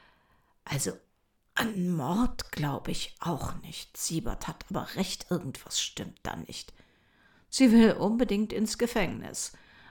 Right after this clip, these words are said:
Eine Art Selbstbestrafung. Sie sagt, sie hat ihren Mann geliebt und das jetzt verdient. Sie will keinen Anwalt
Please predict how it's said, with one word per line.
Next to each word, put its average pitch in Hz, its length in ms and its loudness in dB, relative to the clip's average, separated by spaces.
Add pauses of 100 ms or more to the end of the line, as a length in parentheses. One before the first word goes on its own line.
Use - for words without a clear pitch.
Eine 214 220 6
Art 202 240 2
Selbstbestrafung. - 1300 -4 (520)
Sie 214 100 4
sagt, 254 340 6
sie 196 120 4
hat 185 200 0
ihren 131 220 -4
Mann 110 220 -4
geliebt 262 540 -2
und 220 240 -2
das 196 160 -2
jetzt - 360 -2
verdient. - 540 -6 (600)
Sie 226 220 4
will 247 160 12
keinen 254 340 4
Anwalt 208 640 2